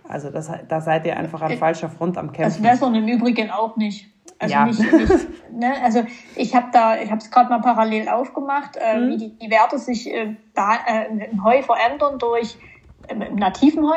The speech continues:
Speaker 2: also im unbehandelten Zustand, im Vergleich dazu gewässert und bedampft. Ähm, da ist der Gehalt an Zucker bei bedampften und gewässerten genau gleich.
Speaker 1: Mhm.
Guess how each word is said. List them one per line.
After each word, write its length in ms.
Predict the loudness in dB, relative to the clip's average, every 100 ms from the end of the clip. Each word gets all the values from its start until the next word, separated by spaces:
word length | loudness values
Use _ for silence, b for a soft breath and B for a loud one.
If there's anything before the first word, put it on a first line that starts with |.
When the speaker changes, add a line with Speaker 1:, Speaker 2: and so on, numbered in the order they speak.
| 2
Speaker 2:
also 160 | 0
im 280 | -4 -8 -12 -14 -14
unbehandelten 1160 | -14 -2 2 2 0 -4 -4 -2 0 -2 -4
Zustand, 560 | -4 -4 0 0 -2 -6 B B -2
im 140 | 0
Vergleich 360 | 0 2 2 2
dazu 300 | -4 -2 0
gewässert 400 | 2 2 2 -2
und 140 | -4
bedampft. 480 | 2 2 0 -6 -14 b b b
Ähm, 300 | 0 0 -2 -2
da 140 | 0 2
ist 360 | 0 -4 0
der 180 | 2 4
Gehalt 440 | 2 4 4 2
an 140 | -2 -2
Zucker 640 | -2 2 4 4 -2 -12 _ _ -2
bei 520 | 0 2 0 -6 -8 -16 _ _ _
bedampften 680 | -6 0 0 0 -6 -6 -6
und 240 | -2 0 0
gewässerten 760 | 2 0 -2 -4 -4 -4 -6 -18 _ _ _ _ -8
genau 300 | -4 -2 -2
gleich. 480 | -4 -4 -4 -6 -14 _ _
Speaker 1:
Mhm. 520 | -10 -6 -6 -8 -12